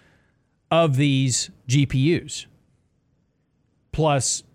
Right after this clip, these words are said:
chips, plus a whole variety of other stuff. Now, you go, "Well, yeah, well, th-, they're gonna generate a bunch of revenue doing that." That's true, but think about this. How many companies are out there that can afford those types of outlays,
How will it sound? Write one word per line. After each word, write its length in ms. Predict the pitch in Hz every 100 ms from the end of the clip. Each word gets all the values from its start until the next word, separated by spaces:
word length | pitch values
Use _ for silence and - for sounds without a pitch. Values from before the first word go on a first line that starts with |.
| _
chips, 380 | - 160 131 -
plus 320 | - 143 120
a 80 | 117
whole 120 | 123
variety 280 | 117 104 113
of 60 |
other 140 | 160 147
stuff. 240 | - 92
Now, 260 | 143 123 - 156
you 100 | 127
go, 140 | 127
"Well, 160 | 117 127
yeah, 220 | 226 107
well, 180 | 92 101
th-, 200 | 123 120
they're 120 | 156
gonna 160 | 131
generate 460 | 110 107 127 120 104
a 40 |
bunch 320 | 98 120 117 127
of 120 | 135
revenue 280 | 226 185 131
doing 160 | 123
that." 60 | 123
That's 320 | 160 147 -
true, 500 | - - 285 180 90
but 220 | 123 165
think 200 | - 214
about 280 | 185 147 131
this. 240 | 185 117 - - - - -
How 220 | 220 285
many 260 | 277 220 156
companies 880 | - 208 220 143 87 87 135 - _ _ _ _ _ _ _ _ _ _ _ _ _ -
are 120 | 139 156
out 300 | 180 190 -
there 220 | 98 110
that 180 | 139 139
can 160 | 143
afford 840 | 127 - - 247 226 135 110 113 127 - _ _ _ _ _ _ _ _ _ _ _ _ 160
those 400 | 120 170 185 -
types 400 | 175 156 143 147
of 180 | 123 139
outlays, 800 | 143 147 117 90 - - -